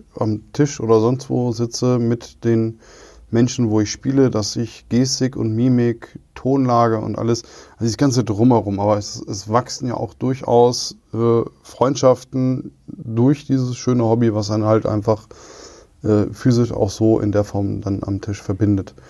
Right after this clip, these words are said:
Ähm, aber du hast natürlich völlig recht, es, äh, sind ganz, ganz neue Möglichkeiten, ne?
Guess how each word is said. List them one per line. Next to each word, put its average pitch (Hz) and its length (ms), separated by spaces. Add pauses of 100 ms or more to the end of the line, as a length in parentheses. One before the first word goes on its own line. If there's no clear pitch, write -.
(760)
Ähm, 104 360
aber 107 220
du 95 100
hast 110 200
natürlich 107 360
völlig 104 400
recht, 110 220
es, - 280 (120)
äh, 98 260 (180)
sind 101 260
ganz, 113 280
ganz 110 400
neue 110 200
Möglichkeiten, 104 800
ne? 117 220